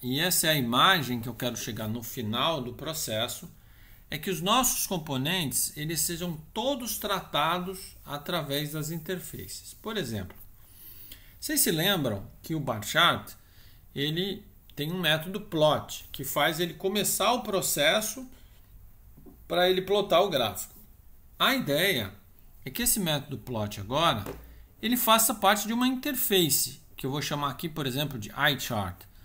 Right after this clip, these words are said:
Então, na verdade, é, lembre-se, é tudo exclusivamente acessado pela interface. Eu não vou chamar o plot direto da classe. Eu tenho que ter uma interface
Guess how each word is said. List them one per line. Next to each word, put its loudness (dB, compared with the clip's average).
Então, -2
na 2
verdade, 2
é, -2
lembre-se, 0
é 4
tudo 6
exclusivamente 4
acessado 2
pela -2
interface. -4
Eu -6
não -4
vou -2
chamar 2
o 2
plot 2
direto 2
da 0
classe. -6
Eu -8
tenho -4
que -16
ter -4
uma -2
interface 0